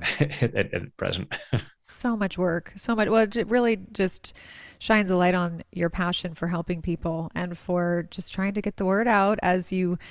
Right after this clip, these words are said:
Speaker 2: so beautifully are, because I know that you've been,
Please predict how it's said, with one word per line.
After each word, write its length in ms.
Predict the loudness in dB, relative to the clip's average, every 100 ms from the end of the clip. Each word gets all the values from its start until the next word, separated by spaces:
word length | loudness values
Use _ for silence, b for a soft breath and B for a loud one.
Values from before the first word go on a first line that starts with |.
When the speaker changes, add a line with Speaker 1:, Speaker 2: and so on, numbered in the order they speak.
| B B B -2
Speaker 2:
so 200 | 4 6
beautifully 500 | 6 6 6 8 8
are, 340 | 10 8 8
because 280 | 6 4 4
I 80 | 6
know 160 | 6 6
that 140 | 4
you've 340 | 4 4 4
been, 400 | 6 4 4 0